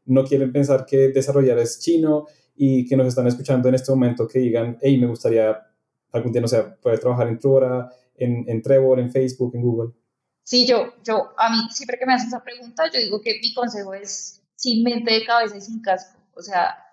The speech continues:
Speaker 2: de una. Como que no, no hay, no hay nada a lo que uno, pues, le tiene que tener miedo, como que absolutamente todo el mundo aprendió a programar en general, pues ahorita, pues ahorita ya hay niños más chiquitos aprendiendo a programar, pero pues yo la gente que conozco aprendió a programar cuando entró a la universidad,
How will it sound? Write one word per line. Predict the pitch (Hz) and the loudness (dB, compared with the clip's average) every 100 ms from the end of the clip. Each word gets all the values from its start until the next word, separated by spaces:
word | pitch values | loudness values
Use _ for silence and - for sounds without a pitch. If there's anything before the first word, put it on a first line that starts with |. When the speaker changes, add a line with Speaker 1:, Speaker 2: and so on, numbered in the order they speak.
| - | -10
Speaker 2:
de | 196 | -6
una. | 196 202 175 _ _ _ _ _ - | -6 -6 -12 _ _ _ _ _ -6
Como | 214 | -6
que | 214 202 | -2 0
no, | 190 185 170 _ | 2 0 -4 _
no | 214 214 | -4 2
hay, | 202 196 196 _ _ _ _ | 2 0 -6 _ _ _ _
no | 220 214 | -4 0
hay | 190 190 | 0 0
nada | 190 185 | 2 2
a | 202 | 0
lo | 254 | -4
que | 226 | -14
uno, | 180 _ | _ _
pues, | 185 - | -20 -18
le | 226 | -18
tiene | 226 185 165 | -16 -18 -18
que | |
tener | 175 220 196 170 | -12 -10 -10 -12
miedo, | 202 226 170 _ | -6 -6 -6 _
como | 202 190 | -20 -6
que | 180 | -6
absolutamente | - 185 - 180 180 196 | -6 -10 -4 -4 -4 -10
todo | 208 208 | -4 -2
el | |
mundo | 214 214 | 0 0
aprendió | 214 262 226 | 0 -2 -2
a | 196 | -2
programar | 185 208 214 196 - - _ _ _ _ - | -2 -2 0 0 -2 -10 _ _ _ _ -4
en | 226 | 0
general, | 233 214 196 | 2 4 2
pues | 202 208 | 2 -4
ahorita, | 185 226 - 226 | -6 -8 -4 -6
pues | 208 202 | -6 -12
ahorita | 185 214 | -10 -6
ya | 208 | -4
hay | 226 | -2
niños | 226 226 | 0 0
más | 233 - | -2 -6
chiquitos | - 233 | -12 -12
aprendiendo | 233 240 220 175 | -10 -8 -6 -6
a | |
programar, | 185 208 208 202 | -4 -4 -2 -4
pero | 208 175 | -6 -18
pues | 175 170 _ _ _ - | -14 -14 _ _ _ -2
yo | 196 | 0
la | 214 | 0
gente | 220 - | -2 -10
que | - | -8
conozco | 240 226 196 | -6 -2 -2
aprendió | 196 226 220 | -2 -2 -2
a | |
programar | 190 202 226 214 | -4 -8 -4 -2
cuando | - 208 | -4 -6
entró | 226 | -6
a | 185 | -6
la | 180 | -6
universidad, | 175 202 208 | -10 -4 -2